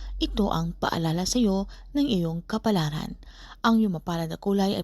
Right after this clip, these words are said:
peach. Ang iyong mga maswerteng numero, one, sixteen, twenty-two, thirty-one, thirty-eight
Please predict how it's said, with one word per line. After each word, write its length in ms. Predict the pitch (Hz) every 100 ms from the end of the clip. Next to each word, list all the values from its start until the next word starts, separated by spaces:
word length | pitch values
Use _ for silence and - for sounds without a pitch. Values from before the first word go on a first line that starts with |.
| -
peach. 480 | 90 - - - - - - -
Ang 240 | 208 202 190
iyong 80 | 175
mga 120 | 160
maswerteng 400 | 151 202 196 175
numero, 480 | 165 156 156 185 247 - - -
one, 480 | 233 220 220 220 214 - _
sixteen, 560 | - 226 - 233 226 220 - _
twenty-two, 560 | - 220 220 220 214 214 - _ -
thirty-one, 560 | 220 214 214 208 202 202 - - -
thirty-eight 480 | 285 254 - 196